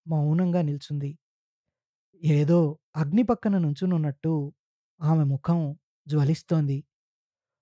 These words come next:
కోమల్ గారి సైగననుసరించి ఆయన్ని పట్టుకుని కొద్దిగా ఓ వైపుకు జరిపింది. అమ్మా! అమ్మా! అమ్మా! అంటూ ఆయన బాధతో అరిచారు. వణుకుతున్న చేతులతో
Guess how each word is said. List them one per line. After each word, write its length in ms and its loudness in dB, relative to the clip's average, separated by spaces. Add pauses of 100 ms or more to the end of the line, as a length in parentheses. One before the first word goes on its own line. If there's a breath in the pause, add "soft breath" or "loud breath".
(200)
కోమల్ 340 6
గారి 180 4
సైగననుసరించి 920 0 (460)
ఆయన్ని 260 4
పట్టుకుని 600 0 (220)
కొద్దిగా 480 2 (460)
ఓ 120 -2
వైపుకు 360 0
జరిపింది. 500 -2 (1200)
అమ్మా! 340 2 (560)
అమ్మా! 300 0 (520)
అమ్మా! 300 2 (460)
అంటూ 260 0 (680)
ఆయన 280 4 (640)
బాధతో 580 0 (380)
అరిచారు. 420 0 (840)
వణుకుతున్న 500 2
చేతులతో 560 2